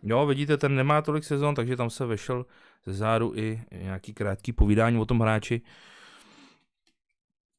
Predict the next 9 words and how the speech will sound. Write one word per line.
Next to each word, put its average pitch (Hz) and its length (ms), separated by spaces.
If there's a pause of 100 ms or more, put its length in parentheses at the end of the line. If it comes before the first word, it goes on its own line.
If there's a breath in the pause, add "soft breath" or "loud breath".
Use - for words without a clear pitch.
(880)
Tak, 104 420 (360 soft breath)
Alexej 110 600
Kasatonov, 196 840
takže 127 440 (180)
hned 120 300
první 131 280
kartička 120 460
pro - 240
Anaheim. 151 520